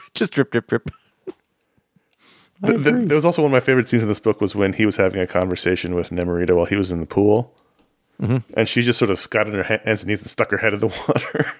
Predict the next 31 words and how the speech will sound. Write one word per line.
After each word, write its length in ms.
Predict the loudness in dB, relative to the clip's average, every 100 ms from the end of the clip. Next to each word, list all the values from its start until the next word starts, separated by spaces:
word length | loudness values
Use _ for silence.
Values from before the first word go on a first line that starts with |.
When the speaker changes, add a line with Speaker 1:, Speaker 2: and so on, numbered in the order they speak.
| _
Speaker 2:
And 120 | -4
then 80 | 0
there 80 | 0
was 100 | 0
an 60 |
overhead 420 | 0 2 0 0 0
shot 300 | 0 2 2
of 160 | 2
it. 260 | 0 -2 -8 -20 -20 -20 -20 _
It 80 | 0
was 140 | 2 2
just 140 | 2
so 160 | 0 0
bizarre 600 | -2 -2 -2 0 2 2
looking. 380 | 0 -4 -6 -8 -20 _ _ _ _ _ _ _ _ _ -20 0
It 20 |
was 80 | 2
Speaker 1:
Yeah. 220 | 4 4 0
Speaker 2:
just, 120 | -8 _ _ -18 -2
it 60 | 2
was, 500 | 2 2 -8 -14 -20 _ -8 -4
it, 180 | -2 -2
it 100 | 0
was 220 | 2 2 2
just, 320 | 0 0 2
uh, 300 | 4 4 2 -6 _ -20 _
Speaker 1:
The 140 | -2 0
Speaker 2:
it 40 |
was 120 | 2
just 180 | 2 2
fun. 300 | 2 2